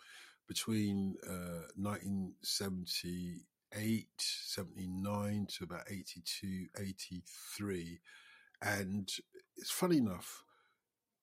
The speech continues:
when I, um, at that point, I reverted back to Charlton because I had, uh, I'd gone down to Charlton, down to the Valley.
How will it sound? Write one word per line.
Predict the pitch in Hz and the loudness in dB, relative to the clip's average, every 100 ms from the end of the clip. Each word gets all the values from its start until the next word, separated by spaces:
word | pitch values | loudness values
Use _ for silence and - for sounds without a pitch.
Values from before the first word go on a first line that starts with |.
| - | 2
when | 143 160 | 8 10
I, | 160 156 147 131 - - | 10 8 6 4 0 0
um, | 117 110 107 107 95 - _ - - _ _ - | 2 4 2 2 -2 -8 _ -10 -10 _ _ 0
at | 143 | 4
that | 151 113 | 4 2
point, | - 127 101 85 - _ _ _ - | 4 6 4 0 -8 _ _ _ 2
I | 110 | 6
reverted | 110 113 104 139 127 - 110 98 | 10 10 10 8 8 6 0 2
back | 104 - - | 0 0 -6
to | - | -6
Charlton | 95 104 95 92 82 80 | -2 0 0 -2 -4 -6
because | 82 104 95 | -8 -6 -4
I | 101 95 | -4 0
had, | 113 95 - | 0 0 -4
uh, | 101 95 92 | -6 -4 -6
I'd | 107 | -4
gone | 104 139 | 2 2
down | 127 127 | 4 2
to | 107 - | 0 -4
Charlton, | 113 101 87 87 - | -2 -2 -4 -10 -4
down | 113 104 | 0 0
to | 92 | -2
the | 95 | -4
Valley. | 98 92 82 | -2 -2 -4